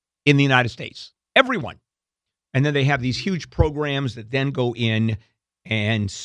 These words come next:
uh, parse out words and phrases to figure out if there's a threat. Now, it, uh, they don't care about where you are, what you do. That's not the point of, uh, that kind of surveillance. But it's every phone call. And that's a technology that exists.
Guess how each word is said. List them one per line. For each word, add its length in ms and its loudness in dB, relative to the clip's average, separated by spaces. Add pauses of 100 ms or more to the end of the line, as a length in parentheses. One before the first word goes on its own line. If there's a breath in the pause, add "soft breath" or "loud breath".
(180)
uh, 140 -8
parse 400 0
out 220 2
words 440 0
and 160 -10
phrases 600 0
to 80 -14
figure 280 -8
out 160 -4
if 100 -14
there's 220 -6
a 60 -8
threat. 380 -10
Now, 160 -12
it, 120 -14 (160)
uh, 100 -2
they 140 2
don't 160 -2
care 180 -2
about 220 -2
where 240 4
you 200 2
are, 300 2
what 220 -2
you 140 2
do. 360 0 (300 loud breath)
That's 220 -2
not 160 -4
the 60 -6
point 440 -2
of, 420 -2
uh, 140 -14
that 240 -2
kind 160 -4
of 80 -8
surveillance. 640 -12 (380 soft breath)
But 240 6
it's 140 0
every 200 4
phone 240 2
call. 260 -14 (1120)
And 140 4
that's 180 0
a 60 2
technology 1000 0
that 280 0
exists. 640 -4